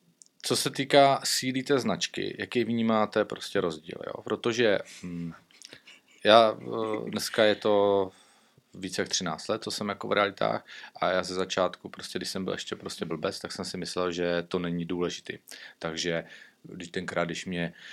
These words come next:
džusovali, „Jo, kupte tady jako franchise jako Remaxu za sedm set čtyřicet“, jsem si říkal, „No tak to jste se zbláznili, já tady založím svoji značku a prostě bude mi tady padesát poboček a já nevím co a bude to daleko silnější a lepší.“ A pak samozřejmě,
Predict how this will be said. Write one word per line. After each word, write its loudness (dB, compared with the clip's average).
džusovali, -2
„Jo, -2
kupte -14
tady -8
jako -10
franchise -8
jako -6
Remaxu -10
za -8
sedm -8
set -14
čtyřicet“, -10
jsem -12
si -8
říkal, -8
„No -8
tak -10
to -10
jste -10
se -6
zbláznili, 2
já -12
tady -8
založím -4
svoji -2
značku -8
a -12
prostě -12
bude -2
mi -6
tady -10
padesát -4
poboček -2
a -2
já -2
nevím -4
co -4
a -4
bude -2
to -4
daleko 0
silnější 4
a 2
lepší.“ 0
A -4
pak -6
samozřejmě, 0